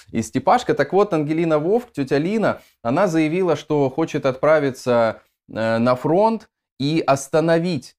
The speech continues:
продвижение В С У при помощи Хрюши и Степашки, взяв их с собой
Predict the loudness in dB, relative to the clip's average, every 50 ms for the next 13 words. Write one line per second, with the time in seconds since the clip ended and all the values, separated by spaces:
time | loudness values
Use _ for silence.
0 | _ _ -4 -2 0 0 0 0 -2 -2 0 0 0 2 0 0 0 -2 0 0
1 | 0 0 -2 -4 -4 -2 -2 -2 -2 -4 _ _ _ _ _ -18 -14 -6 -2 -2
2 | -2 0 0 0 0 0 -2 -4 -4 -4 -2 0 0 0 0 -2 -4 -4 -2 0
3 | 0 0 0 -2 -2 -2 -2 -4 -8 -8 -4 0 2 2 2 0 -4 -10 -12 -8
4 | -2 2 2 2 2 0 -6 -8 -8 -8 -8 -10 -6 -4 -4 -2 -2 0 0 0
5 | -2 -2